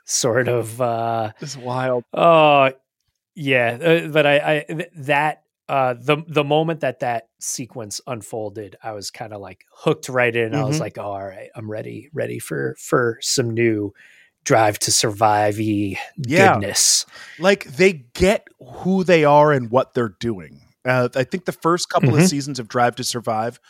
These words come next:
Speaker 2: there was this, like, over the top, like, the way that you have to behave around, like, rock stars or, like, important people where you're like,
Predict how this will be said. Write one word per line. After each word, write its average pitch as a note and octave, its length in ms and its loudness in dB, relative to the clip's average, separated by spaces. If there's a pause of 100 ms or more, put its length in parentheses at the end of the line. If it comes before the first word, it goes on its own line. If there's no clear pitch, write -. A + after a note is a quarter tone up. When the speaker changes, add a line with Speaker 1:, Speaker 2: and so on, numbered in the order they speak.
(340)
Speaker 2:
there C#3+ 100 0
was B2 280 -4
this, A#2 260 -4
like, G#2+ 340 -6 (600)
over C#3+ 340 4
the C#3 140 -2
top, A#2+ 600 0 (920)
like, G#2 420 -4 (720)
the C#3 100 0
way D#3+ 260 4
that D#3+ 180 -2
you D3+ 140 -4
have C3+ 280 0
to B2+ 200 -2 (180)
behave B2+ 500 -4
around, A2 600 -4
like, G#2+ 160 -8 (100)
rock G2 320 -8
stars C#3 680 0
or, A#2 180 0
like, G#2+ 300 -6
important A2+ 720 -8
people B2+ 340 -8
where C3 120 -4
you're B2 120 -2
like, A2 300 -6